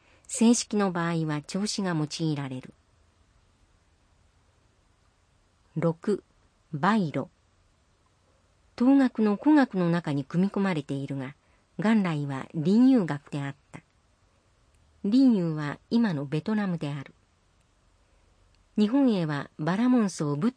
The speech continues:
徹が伝えたものという。古くから吉凶を占う楽として知られ、陣中でこれを七変奏して武運を占い、戦術を立てるのに用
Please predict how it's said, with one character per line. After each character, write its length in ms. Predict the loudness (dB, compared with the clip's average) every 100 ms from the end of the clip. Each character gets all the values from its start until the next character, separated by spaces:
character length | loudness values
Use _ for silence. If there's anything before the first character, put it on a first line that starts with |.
| -6
徹 240 | -8 -6
が 140 | -6 -6
伝 300 | -6 -6 -4
え 40 |
た 120 | -4
も 120 | -4
の 100 | -4
と 140 | -6 -10
い 140 | -12
う。 60 | -14 _ _ _ _ _ _ _ _ _ _ _
古 240 | 0 0
く 100 | 0
か 140 | -6 -4
ら 200 | -6 -8 -6
吉 200 | -6 -6
凶 340 | 0 4 6 4
を 60 |
占 380 | 2 0 0 0
う 60 | 0
楽 240 | -4 -4
と 120 | -8
し 120 | -8 -8
て 120 | -8
知 160 | -6
ら 140 | -6 -6
れ、 160 | -10 -14 _ _ _ _ _ -2
陣 240 | 4 6
中 260 | 4 0 -2
で 280 | -2 -4 -6 -4
こ 100 | 0
れ 120 | 2
を 180 | 2 0
七 260 | 0 0
変 300 | 0 -2 -2
奏 240 | -2 -2 -4
し 180 | -4
て 140 | -8 -6
武 160 | 0
運 320 | 2 4 2 -2
を 120 | -2
占 300 | -2 -2 -6
い、 100 | -10 _ _ _ _
戦 300 | 2 4 6
術 260 | 4 0
を 100 | -4
立 160 | -2 -4
て 160 | -2 -4
る 120 | -2
の 100 | -4
に 100 | -2
用 160 | -4